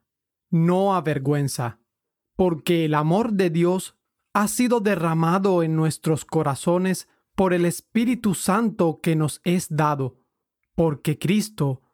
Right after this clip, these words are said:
cuando aún éramos débiles, a su tiempo murió por los impíos, porque apenas morirá alguno por un justo. Con todo, pudiera ser que alguno osara morir por el bueno,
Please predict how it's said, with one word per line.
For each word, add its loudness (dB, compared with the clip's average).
cuando 2
aún 0
éramos 2
débiles, 0
a 0
su -2
tiempo 0
murió 2
por 0
los -2
impíos, -2
porque 0
apenas 0
morirá 2
alguno 0
por 0
un 2
justo. -2
Con 0
todo, -2
pudiera 2
ser -2
que 0
alguno 0
osara 0
morir 0
por 0
el -2
bueno, -2